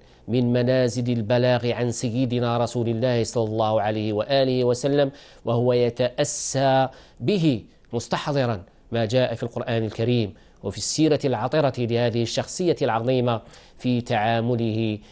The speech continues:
مع خلق الله، في الرحمة بهم والشفقة عليهم.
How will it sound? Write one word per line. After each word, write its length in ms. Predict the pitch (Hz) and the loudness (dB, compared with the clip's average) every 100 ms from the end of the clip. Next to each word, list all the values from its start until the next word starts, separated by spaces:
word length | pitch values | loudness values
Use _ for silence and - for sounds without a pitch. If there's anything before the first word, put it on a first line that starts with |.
| - 104 | -14 -8
مع 320 | 104 110 104 | -4 -4 -4
خلق 420 | 104 151 147 - | -2 -2 0 0
الله، 420 | 131 131 107 90 - - - _ - | 0 2 0 -4 -16 -20 -20 _ -4
في 280 | 127 127 - - | -2 -2 -4 -10
الرحمة 600 | 107 101 143 - 120 123 117 | -8 -6 -6 -6 -2 -2 0
بهم 500 | 113 139 123 120 104 - - - | 0 0 2 -2 -4 -12 -20 -8
والشفقة 960 | 110 - - 120 120 113 - - 110 104 - - - | -4 -4 -2 -2 -2 -4 -4 -2 -4 -4 -10 -20 -14
عليهم. 540 | - 113 127 117 113 | -2 2 2 2 -2